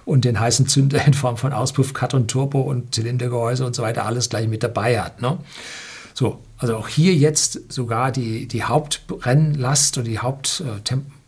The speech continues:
Feuerlast, äh, den brennbaren Elektrolyten hat man dann auch raus. Und man hat dort eine viel,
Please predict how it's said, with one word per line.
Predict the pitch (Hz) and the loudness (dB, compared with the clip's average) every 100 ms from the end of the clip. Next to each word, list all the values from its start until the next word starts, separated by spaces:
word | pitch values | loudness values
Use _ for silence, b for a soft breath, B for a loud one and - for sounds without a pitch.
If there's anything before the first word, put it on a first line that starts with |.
| - 113 - - - | -20 -20 -20 -20 -20
Feuerlast, | - - 156 143 131 135 - - - - B B B B B | -8 0 2 4 4 4 2 2 -4 -6 B B B B B
äh, | 127 113 113 110 - - | -6 -4 -4 -6 -10 -6
den | 120 110 | -4 0
brennbaren | 113 117 113 | 0 2 0
Elektrolyten | 113 107 110 107 107 117 104 | 0 -2 -2 -4 -4 -2 -2
hat | 113 | -2
man | 117 | -2
dann | 104 101 | -2 -2
auch | 117 143 156 | -2 0 2
raus. | 147 156 - - B B B | 4 4 0 -4 B B B
Und | 190 202 - - - | 4 4 2 -4 -2
man | 160 123 | 0 2
hat | 139 - 135 | 2 -2 -2
dort | 120 135 - - - | -2 -2 -2 -4 -4
eine | 113 | -6
viel, | 113 - 139 135 139 | -4 2 4 4 2